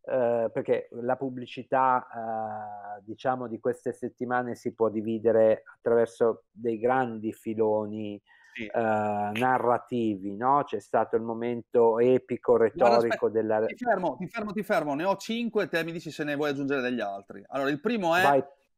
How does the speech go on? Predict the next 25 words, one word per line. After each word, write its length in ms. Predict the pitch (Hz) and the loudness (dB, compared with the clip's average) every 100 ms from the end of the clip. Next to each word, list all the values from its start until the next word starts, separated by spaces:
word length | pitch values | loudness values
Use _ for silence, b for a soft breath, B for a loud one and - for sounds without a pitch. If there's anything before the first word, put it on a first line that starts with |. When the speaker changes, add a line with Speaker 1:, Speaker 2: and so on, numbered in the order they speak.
| _ | _
Speaker 2:
eh, 220 | 131 131 127 - _ _ _ | -2 0 0 -2 _ _ _
eh, 260 | 135 143 - | -2 -2 0
queste 280 | 220 214 185 | 0 0 0
però 200 | 180 190 | 2 4
riguardano 420 | 156 160 156 151 | 4 2 0 -2
più 160 | 180 | -2
il 100 | 170 | -2
turismo 720 | - 156 139 113 110 120 120 - | 0 0 0 -4 -6 -6 -6 -6
e 260 | 127 127 123 | -6 -4 -4
l'enogastronomia, 760 | 123 131 127 - 135 139 147 | -4 -6 -6 -8 -6 -4 -4
quindi 180 | 147 143 | -2 -2
non 100 | 151 | -2
ci 60 | 160 | -4
sono 100 | 165 | -4
tutte 160 | 165 | -2
le 80 | 147 | -2
differenze 460 | 135 135 143 139 139 | 0 -2 0 0 0
delle 100 | 135 | 0
altre, 220 | 123 120 117 | 0 -2 -4
però 160 | 208 | -2
c'è 160 | 190 165 | -2 -4
quel 180 | 151 143 | 0 0
momento 300 | 170 214 185 | -2 -4 -6
stay 260 | - 160 | -2 0
home, 380 | 165 175 202 220 | 2 0 -2 -10